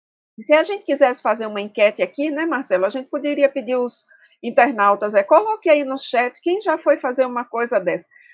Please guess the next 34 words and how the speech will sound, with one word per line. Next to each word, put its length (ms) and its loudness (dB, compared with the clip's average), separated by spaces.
"Não, 300 0
vou 160 4
só 220 2
olhar 260 4
os 100 -6
blocos, 680 0
vou 140 0
só 240 -2
olhar 260 -2
o 60 -8
São 280 -6
João 560 -2
ali, 380 -4
né, 220 -6
nas 240 -8
festas 340 -6
juninas, 680 -8
é 140 2
só 300 0
a 40 0
micareta, 960 0
eu 80 0
vou 140 0
ali 260 2
só 200 -8
olhar." 680 0
Então, 180 -4
foi 120 -4
uma 180 -6
coisa 340 -2
desse 440 -4
tipo, 340 -14
bem 400 0
inocente, 800 -8